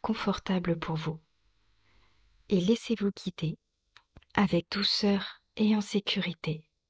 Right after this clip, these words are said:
Ma voix vous accompagne, tel un moyen de transport, comme un billet pour retomber dans les bras de Morphée. Peut-être avez-vous regardé l'heure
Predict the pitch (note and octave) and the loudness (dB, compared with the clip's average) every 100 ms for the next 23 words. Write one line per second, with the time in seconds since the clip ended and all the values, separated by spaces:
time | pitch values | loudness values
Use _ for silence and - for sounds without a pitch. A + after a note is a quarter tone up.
0 | _ _ _ _ _ _ _ _ _ _ | _ _ _ _ _ _ _ _ _ _
1 | F#3+ F#3 F#3+ G3+ G3+ F#3 G#3 G#3 G3 - | 4 4 6 6 6 4 2 2 2 2
2 | D#3+ F3+ F#3+ - _ _ _ - G#3 G3+ | 2 0 -4 -12 _ _ _ -2 2 4
3 | F3+ F3+ F#3+ G#3 G3 F#3+ - - G3+ - | 4 6 6 6 4 0 -4 -4 0 -2
4 | - D#3+ D#3+ - - _ _ _ _ _ | 0 -2 -2 -6 -18 _ _ _ _ _
5 | _ _ - A#3 G#3 F#3+ G3+ G3 F3+ E3+ | _ _ 0 4 6 4 2 0 0 -4
6 | _ _ _ - F#3+ F3+ G#3 G#3 F#3 F3 | _ _ _ -10 -6 -2 -2 0 0 0
7 | F3+ - _ G#3 F#3 F3+ E3 F3 F3 E3+ | -2 -4 _ 0 2 0 0 0 0 -2
8 | E3+ D#3+ - F3 - _ _ _ _ _ | -2 -6 -8 -10 -12 _ _ _ _ _
9 | _ _ _ _ _ _ _ - _ _ | _ _ _ _ _ _ _ -20 _ _
10 | _ G3+ G3 A3 - F#3 F3 E3 A3 G3+ | _ -2 0 0 0 2 2 2 0 0
11 | F#3+ F3 F3 E3+ F3+ A3 - | 0 0 2 2 2 0 -6